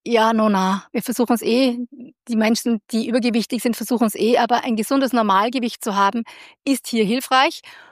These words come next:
Und wie gesagt, den Vitamin D-Wert checken lassen. Aber wenn ihr jetzt in Ernährung was konkret machen wollt, sage ich, stellt's zu Hause mal auf Vollkorn um. Schaut, dass ihr Haferflocken und Hülsenfrüchte, Linsen und Bohnen öfters einbaut. Kocht mit Olivenöl.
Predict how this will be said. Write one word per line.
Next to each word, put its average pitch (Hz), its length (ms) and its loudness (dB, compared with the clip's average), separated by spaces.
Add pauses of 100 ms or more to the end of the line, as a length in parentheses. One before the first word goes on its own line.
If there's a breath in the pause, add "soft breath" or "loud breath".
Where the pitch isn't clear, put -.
(180 loud breath)
Und 269 220 4
wie 269 100 2
gesagt, 220 380 0
den 226 80 -2
Vitamin 202 340 -2
D-Wert 196 480 -4
checken 233 280 -2
lassen. 185 240 -4
Aber 240 240 2
wenn 277 120 4
ihr 294 120 2
jetzt 277 340 -2 (400)
in 254 140 2
Ernährung 254 420 2
was 254 160 0
konkret 240 380 -2
machen 240 300 0
wollt, 247 180 2
sage 240 180 0
ich, - 140 -4 (360 loud breath)
stellt's 254 360 -2
zu 220 160 -2
Hause 220 280 2
mal 202 320 2
auf - 260 -4 (120)
Vollkorn 190 520 -2
um. - 160 -14 (800 soft breath)
Schaut, - 360 -2
dass 262 140 -4
ihr 240 120 0
Haferflocken 226 760 0 (320)
und 240 260 2
Hülsenfrüchte, 214 560 -2
Linsen 226 340 2
und 202 80 0
Bohnen 214 340 0
öfters 208 320 -2
einbaut. 214 480 0 (960 soft breath)
Kocht - 400 0
mit 233 180 0
Olivenöl. 220 480 0